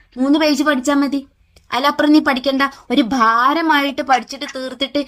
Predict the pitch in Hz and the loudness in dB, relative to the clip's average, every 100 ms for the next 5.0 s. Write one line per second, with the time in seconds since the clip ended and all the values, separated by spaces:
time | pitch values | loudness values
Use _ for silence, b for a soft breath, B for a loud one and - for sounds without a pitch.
0 | B B 233 285 294 B 240 269 320 330 | B B -2 -2 -2 B -2 0 2 0
1 | 311 320 254 202 156 - 180 185 262 302 | -2 -2 -2 -2 -8 -6 -6 -2 0 0
2 | 330 285 302 254 247 277 294 247 233 - | 2 4 4 2 2 2 2 -4 -6 -4
3 | 214 196 247 254 254 247 240 262 233 226 | -4 -4 -4 -2 -2 -2 -2 -2 -2 -2
4 | 240 233 226 262 233 254 233 202 262 262 | 0 -2 -2 -4 -4 -4 -8 -8 -10 -10